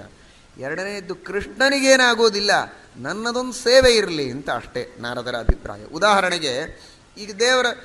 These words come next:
ಶಾಲಿಗ್ರಾಮಕ್ಕೆ ಜೋರು ಜಾಡಿಸಿ ಒದ್ರೆ ಏನಾಗ್ತದೆ? ಏನಾಗ-, ಏನಾಗೋದಿಲ್ಲ. ಭಾಳ ಜೋರಲ್ಲಿ ಹೊಡೆದ್ರೆ ಮುರಿತದೆ, ಅದು ಬೇರೆ.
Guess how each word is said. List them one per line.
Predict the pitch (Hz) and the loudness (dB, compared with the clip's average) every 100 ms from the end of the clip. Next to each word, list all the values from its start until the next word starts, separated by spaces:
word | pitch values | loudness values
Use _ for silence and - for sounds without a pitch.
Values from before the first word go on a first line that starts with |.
| - - - | -20 -14 -2
ಶಾಲಿಗ್ರಾಮಕ್ಕೆ | 233 247 233 233 233 196 | 0 0 0 -2 -2 -6
ಜೋರು | 208 226 220 | -2 -2 -2
ಜಾಡಿಸಿ | 185 196 202 180 | 0 2 2 -2
ಒದ್ರೆ | 185 190 175 | -4 -4 -2
ಏನಾಗ್ತದೆ? | 180 151 - - - 202 | -2 -4 -8 -14 -14 -10
ಏನಾಗ-, | 190 113 | -10 -10
ಏನಾಗೋದಿಲ್ಲ. | 98 - 156 117 117 - _ _ _ _ _ _ _ _ _ _ _ - - | -12 -10 -12 -14 -18 -20 _ _ _ _ _ _ _ _ _ _ _ -18 -8
ಭಾಳ | 143 | -6
ಜೋರಲ್ಲಿ | 160 175 175 | -4 -4 -2
ಹೊಡೆದ್ರೆ | 175 175 | -4 -6
ಮುರಿತದೆ, | 175 170 170 165 139 | -10 -10 -10 -8 -8
ಅದು | 135 | -6
ಬೇರೆ. | 147 131 - - | -4 -4 -6 -16